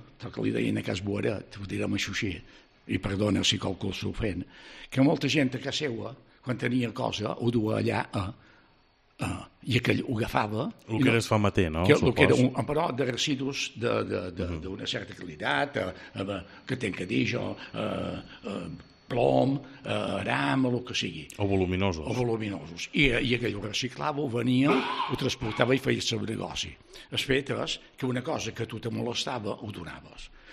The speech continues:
Speaker 1: Ara resulta
Speaker 2: Mm.
Speaker 1: que si passam a les obres, resulta que tots els residus d'una obra, eh, els posen dins un, eh, un container d'aquest,
Speaker 2: Tot
Speaker 1: ve,
Speaker 2: tractat.
Speaker 1: venen els autobulls els altres, se l'enduen, et fan pagar, i ells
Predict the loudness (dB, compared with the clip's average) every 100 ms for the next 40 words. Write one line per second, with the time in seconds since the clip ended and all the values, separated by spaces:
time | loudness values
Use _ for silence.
0 | -10 2 4 4 0 0 -2 -2 -2 -4
1 | -6 -2 2 2 0 0 0 0 0 0
2 | 0 0 -2 -4 -6 -8 -14 -20 -8 0
3 | 2 2 0 -4 0 0 0 -2 -2 0
4 | -2 -2 -2 -2 -2 -2 -2 2 4 4
5 | 0 -2 -8 -20 -20 -18 0 2 2 -4
6 | -6 -4 2 2 4 2 2 0 0 0
7 | 0 -4 -6 -12 -18 -10 -6 -6 -6 -8
8 | -8 -8 -4 0 0 0 -4 -4 -2 -4
9 | -4 -10 -8 4 4 6 4 4 4 0
10 | -2 -4 -4 -4 0 0 -2 -6 -6 -6
11 | -8 -10 -10 -12 -4 0 2 2 2 0
12 | 0 -2 0 0 0 0 -4 -14 -12 2
13 | 4 4 2 0